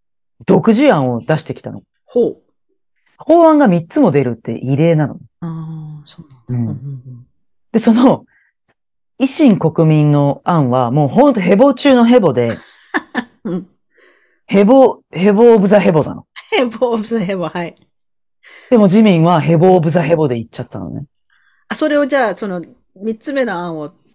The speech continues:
Speaker 2: それでいくって決めたんだ。
Speaker 1: そう。で、もうそもそも差別禁止を求めてたのに、
Speaker 2: うんうんうん。
Speaker 1: うん、差別禁止っていうのは、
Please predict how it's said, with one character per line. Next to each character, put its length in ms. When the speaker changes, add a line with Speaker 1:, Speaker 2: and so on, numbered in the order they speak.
Speaker 2:
そ 140
れ 80
で 100
い 80
く 100
っ 40
て 120
決 140
め 80
た 120
ん 80
だ。 120
Speaker 1:
そ 140
う。 120
で、 160
も 220
う 20
そ 120
も 60
そ 100
も 60
差 140
別 220
禁 160
止 160
を 40
求 200
め 100
て 80
た 120
の 100
に、 380
Speaker 2:
う 40
ん 40
う 40
ん 600
う 80
ん。 160
Speaker 1:
う 20
ん、 60
差 120
別 180
禁 180
止 220
っ 40
て 120
い 120
う 40
の 100
は、 220